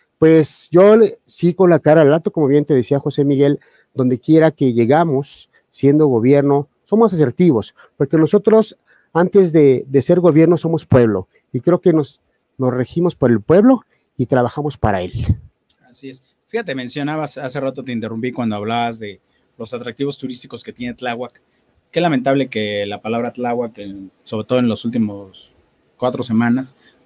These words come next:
Speaker 2: pues, ha, ha adquirido otra connotación, siempre ha sido sinónimo de otra connotación desde hace diez años,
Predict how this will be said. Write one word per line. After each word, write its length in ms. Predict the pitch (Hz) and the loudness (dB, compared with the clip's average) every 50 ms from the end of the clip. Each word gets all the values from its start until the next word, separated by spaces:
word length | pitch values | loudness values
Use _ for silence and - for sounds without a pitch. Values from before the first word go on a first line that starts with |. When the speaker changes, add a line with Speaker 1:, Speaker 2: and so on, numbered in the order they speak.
| _ | _
Speaker 2:
pues, 180 | 113 107 - 135 | -16 -12 -8 -8
ha, 200 | 135 - - 135 | -8 -6 -4 -4
ha 240 | 131 123 - 135 131 | -4 -4 -4 -6 -8
adquirido 360 | 127 - - - 120 117 120 | -8 -8 -10 -8 -6 -6 -6
otra 140 | 113 120 113 | -6 -8 -10
connotación, 480 | - 113 113 107 - 110 107 135 135 | -8 -8 -8 -8 -8 -8 -4 -4 -4
siempre 300 | 131 131 131 120 - - | -2 -2 -6 -6 -6 -8
ha 20 | - | -10
sido 180 | - 131 123 | -10 -12 -14
sinónimo 480 | - - 113 113 117 117 117 113 110 107 | -10 -6 -6 -4 -2 0 0 0 -2 -2
de 80 | 107 | -6
otra 220 | 110 117 - 127 117 | -8 -8 -8 -10 -14
connotación 640 | - 113 110 107 - - 117 - - 127 127 123 - _ _ _ _ _ _ | -12 -12 -12 -12 -12 -12 -12 -10 -8 -8 -10 -10 -12 _ _ _ _ _ _
desde 180 | - 113 117 127 | -8 -4 -2 -2
hace 180 | 123 - 127 | 0 0 0
diez 220 | 123 123 120 - - | 0 0 -2 -2 -2
años, 380 | 120 120 120 123 131 - - | -2 -2 -2 -4 -4 -8 -12